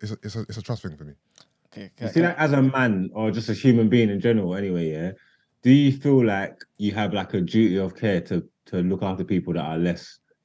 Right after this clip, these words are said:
Speaker 3: fortunate or maybe not fortunate? What's another word I can, what's another word I can frame it as well? Like,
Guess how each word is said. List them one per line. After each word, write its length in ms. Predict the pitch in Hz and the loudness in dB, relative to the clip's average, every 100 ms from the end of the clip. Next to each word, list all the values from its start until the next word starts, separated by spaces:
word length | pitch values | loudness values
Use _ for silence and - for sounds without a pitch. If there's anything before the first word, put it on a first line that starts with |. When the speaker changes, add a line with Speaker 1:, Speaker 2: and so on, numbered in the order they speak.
| _ _ _ - | _ _ _ -4
Speaker 3:
fortunate 520 | 107 98 - 87 71 - | 0 0 -2 -6 -6 -6
or 380 | 87 82 82 85 _ _ | -4 -2 -4 -12 _ _
maybe 200 | 98 107 | 0 4
not 180 | 107 92 | 4 2
fortunate? 320 | 110 95 - 82 | -2 -2 -2 -2
What's 180 | 92 101 | -2 -2
another 200 | 95 87 | 0 2
word 300 | 87 85 80 | 2 2 -2
I 60 | |
can, 220 | - 80 | -6 -6
what's 160 | 85 90 | -4 -4
another 180 | 98 90 | -2 -2
word 100 | 85 | -2
I 20 | |
can 120 | 85 | -4
frame 260 | 80 87 76 | -6 -4 -4
it 80 | 78 | -6
as 100 | 78 | -4
well? 180 | 85 78 | -2 -2
Like, 180 | 69 | -6